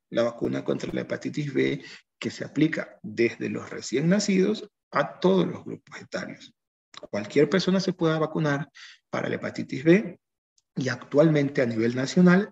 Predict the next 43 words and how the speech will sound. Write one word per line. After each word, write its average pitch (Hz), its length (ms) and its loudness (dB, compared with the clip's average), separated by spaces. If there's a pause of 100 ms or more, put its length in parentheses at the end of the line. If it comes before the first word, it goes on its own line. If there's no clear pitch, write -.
se - 160 -10
está 127 260 -4
vacunando 135 1000 0
desde 123 380 0
el, 131 260 0
la 120 300 -2
primera 156 380 4
dosis 175 500 0 (320)
desde 180 800 0
el 117 240 0
nacimiento. 117 760 -6 (340)
La 127 200 2
vacuna 139 680 2
de - 120 -4
hepatitis 143 440 -2
B 214 160 6
tiene, 143 500 0
eh, 127 140 0
la 120 180 2
particularidad 151 600 2
de 180 140 2
que 151 120 -6
son 160 220 -6
tres 165 200 0
dosis, - 460 -2
que - 80 -8
se 143 140 -4
requiere 143 280 0
una 127 240 -4
dosis 139 400 -2
inicial, 208 640 2
una - 160 -6
dosis 113 320 -8
al 185 100 2
mes 208 260 2
y 151 40 -2
una 131 140 -2
dosis - 440 -8
a 117 80 0
los - 200 -10
seis - 320 -8
meses. - 420 -18 (800)
Pero - 460 -2